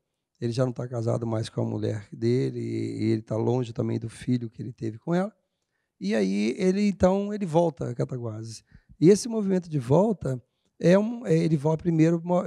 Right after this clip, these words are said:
vai, vai ficar na casa da irmã dele, que, que, que melhorou de vida. Uma irmã melhorou de vida, é, a Rosana, e ela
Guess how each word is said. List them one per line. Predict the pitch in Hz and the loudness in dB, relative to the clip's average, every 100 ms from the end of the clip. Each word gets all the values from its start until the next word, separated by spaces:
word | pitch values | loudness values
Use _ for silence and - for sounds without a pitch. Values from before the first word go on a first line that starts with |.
| 139 | 0
vai, | 143 147 | 2 2
vai | 190 127 139 | -2 -6 -4
ficar | 139 - 156 151 147 151 156 143 | -4 -4 -2 -2 -2 -6 -4 -4
na | 143 | -2
casa | 143 135 | -2 0
da | 143 | 2
irmã | 139 139 139 | 4 4 2
dele, | 131 131 143 151 - _ _ _ | 2 4 2 0 -8 _ _ _
que, | - - 139 139 135 | -8 2 4 4 2
que, | 135 - 135 | -2 -6 -6
que | - - 147 143 - | -8 -8 -6 -6 -10
melhorou | 139 139 147 160 147 | -8 0 4 6 4
de | 143 143 | 2 4
vida. | 127 120 107 | 4 4 0
Uma | 117 160 139 | 0 2 4
irmã | 123 123 123 | 2 2 2
melhorou | 123 123 123 | 4 4 2
de | 123 | -2
vida, | 127 147 170 - _ - - - _ _ - | -2 0 -2 -4 _ -20 -20 -20 _ _ -8
é, | 117 110 107 113 117 143 _ _ _ _ _ _ _ _ _ | -4 -2 -2 -4 -8 -14 _ _ _ _ _ _ _ _ _
a | 160 151 | -10 -8
Rosana, | 143 113 98 117 135 123 98 _ _ _ _ _ _ _ | -4 -4 -2 -2 -2 -4 -8 _ _ _ _ _ _ _
e | 123 120 120 117 110 110 104 | -6 -4 -2 -2 -4 -4 -2
ela | 110 | -2